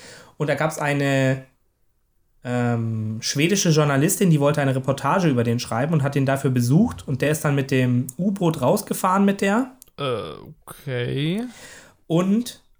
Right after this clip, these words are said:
Speaker 1: ähm, die Frau ist dann verschwunden.
Speaker 2: Oh.
Speaker 1: Und alle waren sich aber sicher, dass er sie umgebracht hat.
Speaker 2: <laughs>
Speaker 1: Und, ähm,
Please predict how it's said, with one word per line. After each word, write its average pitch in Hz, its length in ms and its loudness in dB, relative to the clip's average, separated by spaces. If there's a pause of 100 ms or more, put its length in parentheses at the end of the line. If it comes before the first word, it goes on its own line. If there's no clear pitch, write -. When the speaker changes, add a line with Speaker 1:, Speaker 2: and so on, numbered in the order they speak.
Speaker 1:
ähm, 147 680 -2 (1700)
die 156 120 0
Frau 170 560 0 (180)
ist 170 220 -2
dann 160 100 2
verschwunden. 156 840 2 (420)
Speaker 2:
Oh. 127 200 -6 (640)
Speaker 1:
Und 160 200 0
alle 190 380 0 (180)
waren 156 280 0
sich - 140 -8
aber 139 160 -2
sicher, 160 220 -2
dass 131 220 -2
er 131 160 2
sie 123 140 -6
umgebracht 175 640 0
hat. 196 220 -2 (580)
Speaker 2:
<laughs> - 580 -20
Speaker 1:
Und, 156 400 2
ähm, 143 500 0